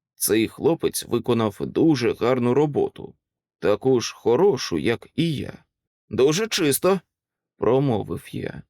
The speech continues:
І це було так, навіть акуратний зріз. Я ніколи не бачив такої чистої, сухої, акуратної мертвої плоті. Чудово. Срав я на те, що чисто.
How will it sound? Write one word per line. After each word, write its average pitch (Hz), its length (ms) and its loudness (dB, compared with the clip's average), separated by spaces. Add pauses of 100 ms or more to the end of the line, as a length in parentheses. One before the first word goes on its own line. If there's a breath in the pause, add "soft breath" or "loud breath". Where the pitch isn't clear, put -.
(320)
І - 160 -4
це 110 260 -2
було 131 320 2
так, - 460 -6 (440)
навіть 117 560 -2 (100)
акуратний 123 800 0
зріз. 120 640 -4 (500)
Я 107 220 0
ніколи 156 540 2
не 107 140 0
бачив 131 420 -4
такої 107 440 0
чистої, 110 640 -2
сухої, 135 600 -2
акуратної 131 760 -2
мертвої 120 520 0
плоті. - 600 -6 (440)
Чудово. 110 840 -2 (500)
Срав 139 580 0
я 117 160 0
на 117 160 0
те, 156 300 2
що 123 300 0
чисто. - 680 -4